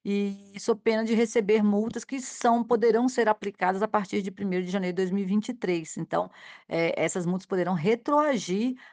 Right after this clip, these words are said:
ao ano todo, ao período todo, por ausência nas informações.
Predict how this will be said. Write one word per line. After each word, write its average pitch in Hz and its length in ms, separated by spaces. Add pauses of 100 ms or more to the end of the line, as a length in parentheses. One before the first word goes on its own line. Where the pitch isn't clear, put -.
(100)
ao 190 220
ano 185 240
todo, 196 380
ao 185 80
período 175 360
todo, 180 380
por 190 220
ausência 180 500
nas 175 160
informações. 185 800